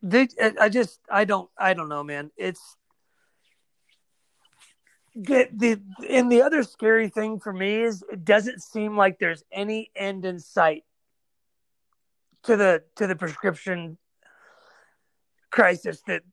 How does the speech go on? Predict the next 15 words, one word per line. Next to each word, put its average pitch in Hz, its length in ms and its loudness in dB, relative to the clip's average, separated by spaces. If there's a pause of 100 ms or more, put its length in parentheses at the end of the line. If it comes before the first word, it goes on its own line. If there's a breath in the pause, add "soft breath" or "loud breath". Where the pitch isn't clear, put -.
that, 180 200 -8 (180)
that 190 260 -4
we're 196 240 4
in. 240 220 2 (100)
They, 151 200 -6
they're 185 280 0
just 190 460 0
gonna 220 200 -2
keep 220 280 -10
prescribing 190 580 0
topical 180 380 0
steroids 220 480 0
for 220 80 -6
skin 269 260 -10
conditions. 160 640 -18